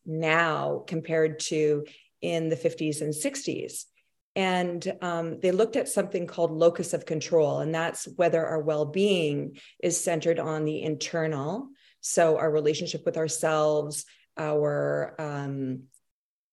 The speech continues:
our creativity, our, um, relationships, our sense of community, um, these kind of internal factors as opposed to external. So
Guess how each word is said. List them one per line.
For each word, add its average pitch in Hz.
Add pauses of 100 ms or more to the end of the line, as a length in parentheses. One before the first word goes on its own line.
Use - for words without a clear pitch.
(720)
our 147 (880)
creativity, 175
our, 143
um, 139
relationships, 180
our 143
sense 160
of 156
community, 185 (260)
um, 170
these 170
kind 175
of 160
internal 185 (140)
factors 156
as 165
opposed 156
to -
external. 143
So 143